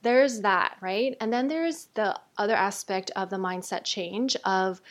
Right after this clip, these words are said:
you have the opportunity to up level in your, your life. And that's where the money that you're using to invest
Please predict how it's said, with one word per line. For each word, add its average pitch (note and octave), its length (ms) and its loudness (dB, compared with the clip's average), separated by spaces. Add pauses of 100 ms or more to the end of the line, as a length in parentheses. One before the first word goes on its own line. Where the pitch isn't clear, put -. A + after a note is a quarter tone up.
(260)
you G#3 180 0
have B3 200 -2
the C4+ 140 2
opportunity G#3 840 -2
to - 320 -4
up G3 240 -6
level G#3 480 2 (180)
in F#3+ 400 -2
your, F#3 500 0 (200)
your F#3+ 100 -4
life. - 480 -4 (340)
And G3+ 200 0
that's A3+ 340 2
where G3+ 640 2 (120)
the G3+ 320 0
money G3+ 480 2
that F#3+ 280 0
you're G3+ 100 2
using G3+ 480 0
to A3 160 -4
invest F#3+ 800 -2